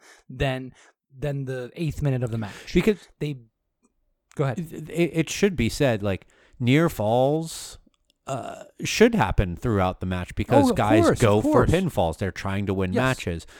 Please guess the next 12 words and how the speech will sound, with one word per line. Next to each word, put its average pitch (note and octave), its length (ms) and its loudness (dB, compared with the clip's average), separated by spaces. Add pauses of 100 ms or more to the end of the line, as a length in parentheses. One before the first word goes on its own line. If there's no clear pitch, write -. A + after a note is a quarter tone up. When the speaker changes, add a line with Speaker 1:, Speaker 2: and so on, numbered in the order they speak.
(140)
Speaker 2:
But, A2+ 240 0
l-, B2 180 -2
yeah, C#3 320 2
it's D3 220 0
like C#3+ 220 2
you A#2 60 4
said, E2+ 260 -2
the, G2 160 -4
the G2 160 -6
murder G2 500 2
falls E2 580 -2
or, E2+ 440 -2